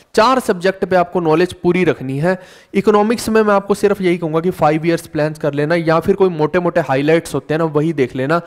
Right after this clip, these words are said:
इतना नहीं कर पाओगे, सिंपल सी बात ये। अगर आपके पास समय ज़्यादा है कि आप काफ़ी समय से पहले तैयारी कर रहे हो और ऊपर वाले सारी चीज़ें कर चुके हो, तो फिर कर लो,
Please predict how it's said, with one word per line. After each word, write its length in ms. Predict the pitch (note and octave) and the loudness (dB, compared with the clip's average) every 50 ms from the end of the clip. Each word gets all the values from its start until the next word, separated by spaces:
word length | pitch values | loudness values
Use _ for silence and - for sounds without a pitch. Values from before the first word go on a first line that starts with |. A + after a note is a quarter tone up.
| - - - - _ _ _ _ _ _ _ | -10 -20 -20 -20 _ _ _ _ _ _ _
इतना 280 | - F#3+ - G#3 G#3 G#3+ | -6 -4 0 0 2 2
नहीं 260 | G3 F3 E3 F#3 G3+ | 2 2 2 2 2
कर 120 | - D#3+ | 2 0
पाओगे, 440 | - - G#2+ G#2+ G#2+ G#2+ A2 G#2 G#2+ - - - _ _ | 0 0 -4 -4 -4 -4 -6 -10 -12 -14 -20 -20 _ _
सिंपल 320 | - - - - - F3+ | -4 -4 -2 0 0 0
सी 100 | F3+ F3+ | 0 2
बात 200 | F3 E3+ E3+ D#3+ | 2 2 2 2
ये। 100 | D#3+ D#3+ | 0 0
अगर 240 | E3 - C#3+ D3+ F3 | 0 0 2 2 2
आपके 200 | F3 F3 - G3+ | 2 2 2 0
पास 120 | G3+ G#3+ - | 0 0 -2
समय 320 | - - D#3+ D#3 F3+ G#3 | -2 -4 -2 0 0 2
ज़्यादा 280 | G3+ A3+ A3+ G#3+ A3+ A#3 | 4 4 2 4 4 2
है 220 | A#3 B3+ B3 G#3 - - - - - _ _ _ _ | 2 2 0 -2 -4 -8 -16 -20 -20 _ _ _ _
कि 80 | F3+ F3 | 2 2
आप 220 | E3+ F#3 F3+ F3 | 2 2 2 0
काफ़ी 280 | - D#3+ E3 E3 G#3 G3 | -2 -2 0 0 -2 -2
समय 220 | - G3 F#3 G3 | -2 -2 -2 0
से 120 | F#3 - G3 | -2 -2 -2
पहले 320 | - - D#3+ E3+ F3+ F#3 | -2 -2 -2 0 -2 -2
तैयारी 300 | - F#3 F3 E3+ D#3+ F3+ | 0 2 2 2 2 2
कर 140 | E3 F3 D#3+ | 0 2 2
रहे 40 | F3 | 4
हो 60 | F#3 | 2
और 80 | F3 | 2
ऊपर 240 | F3+ E3+ E3 - F3 | 2 0 0 0 2
वाले 160 | F3 F3+ F3+ | 2 2 2
सारी 220 | F3 - F3+ E3+ E3+ | 0 0 0 -2 -2
चीज़ें 240 | E3 E3+ D#3+ F#3 F3+ | -2 -4 -4 -2 0
कर 120 | F3+ F3 | 0 -2
चुके 240 | E3+ - G3+ - G#3+ | -2 -4 0 0 0
हो, 40 | F3+ | 2
तो 100 | - E3 | 2 -2
फिर 180 | - - G#3+ G#3+ | -4 -4 -6 -2
कर 180 | - A#3+ A#3+ | 0 0 0
लो, 220 | A#3 A3 G#3+ G#3 | 0 0 -2 -4